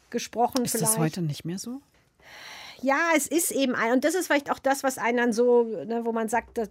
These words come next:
Speaker 1: da fühlt man sich vielleicht nicht so wohl, aber ich glaube, jeder Einzelne fühlt sich da sowieso nicht wohl drin. Das ergibt sich dann irgendwie so. Und das ist vielleicht auch das, was man am wenigsten möchte, so, dass man sagt, man, man, ähm,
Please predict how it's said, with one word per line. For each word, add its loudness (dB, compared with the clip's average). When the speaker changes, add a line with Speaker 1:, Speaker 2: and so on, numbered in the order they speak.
Speaker 1:
da 0
fühlt -4
man 0
sich -8
vielleicht -4
nicht -4
so -4
wohl, 2
aber 0
ich -6
glaube, -2
jeder 2
Einzelne 0
fühlt -2
sich 0
da 2
sowieso 0
nicht -2
wohl 6
drin. -2
Das -8
ergibt 0
sich 0
dann 0
irgendwie -2
so. -2
Und -4
das 0
ist -2
vielleicht -4
auch -6
das, -4
was -2
man -6
am 0
wenigsten 0
möchte, -2
so, -6
dass -6
man -6
sagt, -4
man, -8
man, -14
ähm, -14